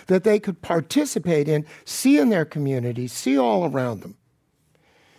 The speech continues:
And it created a political earthquake that lasted for fifty years. The Democratic Party became the dominant party for the next fifty years. And the Republicans had dominated for decades before that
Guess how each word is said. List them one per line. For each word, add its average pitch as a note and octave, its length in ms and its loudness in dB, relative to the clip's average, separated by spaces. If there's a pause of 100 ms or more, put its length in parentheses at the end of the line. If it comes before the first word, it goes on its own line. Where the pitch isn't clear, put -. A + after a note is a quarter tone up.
(560)
And G#3 200 4
it G#3+ 80 0
created B3 420 4
a G3+ 60 0
political G3+ 540 0
earthquake D#3 500 -2
that C3+ 100 -4
lasted C3 460 -4
for D3 160 -10
fifty - 380 -6
years. - 420 -12 (720)
The C#3+ 120 0
Democratic D3 760 0
Party A#2+ 260 -4
became C3 380 -6
the A#2+ 80 -6
dominant A2 560 -8
party - 480 -6 (520)
for - 160 -10
the B2 120 -6
next B2 240 -6
fifty A#2+ 420 -10
years. E3 500 -4 (1400)
And A#2 360 -2
the B2 140 -4
Republicans C3+ 640 -4
had A#2+ 120 -8
dominated A#2 720 -4 (240)
for - 180 -4
decades C#3+ 640 -2
before G3+ 420 -4
that E2+ 280 -16